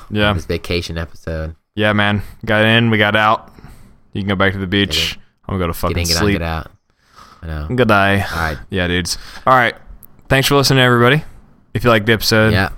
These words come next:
Speaker 1: if you made it this far, follow us on everything, basically. Instagram, you know, Facebook, Patreon,
Speaker 2: Facebook.
Speaker 1: Factually Incorrect Podcast, including SoundCloud. Uh, head up to iTunes.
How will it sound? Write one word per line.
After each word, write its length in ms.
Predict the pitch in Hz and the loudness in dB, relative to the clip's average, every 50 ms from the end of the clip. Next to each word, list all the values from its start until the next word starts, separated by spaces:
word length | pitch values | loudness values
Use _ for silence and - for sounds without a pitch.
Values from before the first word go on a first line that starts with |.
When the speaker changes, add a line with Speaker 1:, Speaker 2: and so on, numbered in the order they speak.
| - - _ _ _ | -16 -20 _ _ _
Speaker 1:
if 60 | - | -4
you 100 | 107 104 | -2 0
made 140 | 104 98 95 | 2 2 0
it 20 | 90 | 0
this 160 | 95 - - | -2 -2 0
far, 360 | - 104 101 98 101 101 - - - - _ _ _ _ _ _ - | 0 2 4 4 2 0 -2 -10 -20 -20 _ _ _ _ _ _ 0
follow 280 | 110 107 101 98 98 95 | 0 2 4 4 2 2
us 160 | 92 - - | 0 0 -2
on 420 | 101 92 92 90 87 87 90 87 - - - - - _ _ _ _ _ - | -2 -2 -2 -2 -2 -4 -6 -8 -10 -14 -20 -20 -20 _ _ _ _ _ 0
everything, 540 | 147 160 160 127 - 113 110 117 139 147 - - - - - | 2 2 2 2 2 0 0 0 -2 -4 -6 -12 -20 -12 -6
basically. 460 | - 104 95 - - - - 95 98 - | -4 -4 -2 -2 -4 -4 -4 -4 -4 -2
Instagram, 760 | 92 104 - - - - 95 95 95 92 92 90 87 92 104 - - _ _ _ - | -4 -6 -6 -6 -4 -4 -2 0 0 0 0 0 -2 -4 -6 -10 -14 _ _ _ -14
you 80 | 78 76 | -12 -10
know, 160 | 69 64 - - - | -10 -10 -12 -10 -4
Facebook, 680 | - 101 - - - 98 92 90 87 87 - - - - - | -4 -4 -4 -4 -4 -4 -2 -2 -2 -4 -6 -8 -16 -14 -10
Patreon, 560 | - 95 92 92 95 92 87 85 85 82 87 - | -8 -6 -6 -4 -4 -2 -2 -2 -4 -6 -8 -12
Speaker 2:
Facebook. 0 | - _ - | -16 _ -6
Speaker 1:
Factually 300 | 107 98 90 - - 82 | -6 -6 -6 -6 -8 -10
Incorrect 300 | 85 85 - 82 82 - - | -10 -8 -8 -8 -8 -6 -6
Podcast, 480 | 82 82 82 - 85 85 - - - | -6 -6 -6 -6 -6 -6 -8 -8 -12
including 300 | - - 107 90 82 78 | -10 -8 -8 -8 -8 -8
SoundCloud. 640 | - - 131 127 131 123 - 131 123 120 117 120 - - - - - - - - _ _ _ _ _ - | -8 -4 -2 -2 -2 0 0 0 0 0 0 -2 -6 -14 -20 -20 -20 -20 -20 -20 _ _ _ _ _ -12
Uh, 380 | 98 98 95 92 92 92 95 - - _ _ _ - | -10 -8 -6 -6 -6 -6 -6 -8 -12 _ _ _ -8
head 160 | 120 131 127 | -4 -2 0
up 120 | 123 117 - | 0 0 0
to 80 | - | 0
iTunes. 880 | 82 120 135 135 - - 147 143 139 139 143 156 165 - - - - - | 0 0 0 0 0 2 2 2 4 2 2 0 0 -2 -4 -6 -6 -8